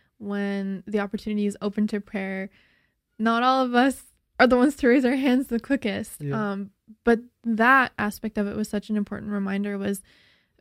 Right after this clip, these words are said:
Speaker 1: we should be eager to pray, because
Speaker 2: Sure.
Speaker 1: prayer is such an amazing thing. The fact that we get to communicate with God. Because another thing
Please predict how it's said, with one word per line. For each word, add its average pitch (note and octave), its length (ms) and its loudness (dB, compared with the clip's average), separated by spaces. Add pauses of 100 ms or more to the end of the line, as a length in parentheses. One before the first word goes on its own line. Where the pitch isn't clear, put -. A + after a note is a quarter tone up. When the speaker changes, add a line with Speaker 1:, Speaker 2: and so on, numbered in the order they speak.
(200)
Speaker 1:
we B3 240 2
should D4+ 180 4
be - 180 -6
eager C#4+ 180 -2
to D4+ 140 -4
pray, F#3+ 400 -4
because A3 480 -4
Speaker 2:
Sure. D3 100 -16 (420)
Speaker 1:
prayer B3 580 -8
is A3+ 320 -6 (480)
such B3 160 -6
an B3+ 80 -8
amazing A3+ 480 -2
thing. G3 380 -4
The A3 120 -6
fact A3 220 -6
that - 120 -6
we A3+ 120 -8
get G#3+ 520 -8 (420)
to A3+ 180 -4
communicate G3+ 580 -4
with G3+ 220 -14
God. F#3+ 320 -14 (300)
Because C4 200 2
another C4+ 320 0
thing A#3 280 -4